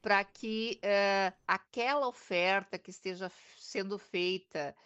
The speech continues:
é, quer seja em Lagoa Vermelha, em Passo Fundo, em qualquer lugar do Brasil,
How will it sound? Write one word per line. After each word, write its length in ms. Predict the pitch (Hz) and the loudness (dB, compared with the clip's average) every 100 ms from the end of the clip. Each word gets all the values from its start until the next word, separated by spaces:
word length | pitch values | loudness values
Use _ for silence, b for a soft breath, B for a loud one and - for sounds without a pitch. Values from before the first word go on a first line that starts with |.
| b b b | b b b
é, 140 | 175 | -4
quer 260 | 180 - 214 | -4 0 -2
seja 340 | - 214 208 | 0 -4 -2
em 80 | 214 | -4
Lagoa 300 | 202 185 190 | -4 0 -2
Vermelha, 500 | 190 175 180 185 180 | -2 -6 -2 -2 -2
em 80 | 180 | -4
Passo 280 | 185 185 - | -6 -6 -10
Fundo, 200 | 208 202 | -12 -10
em 40 | |
qualquer 400 | 202 196 - 240 | -8 -8 -4 -4
lugar 540 | 285 247 190 180 185 196 | -4 -2 2 4 2 -2
do 100 | 185 | -8
Brasil, 680 | 170 165 202 175 180 214 | -4 -6 -6 -8 -6 -6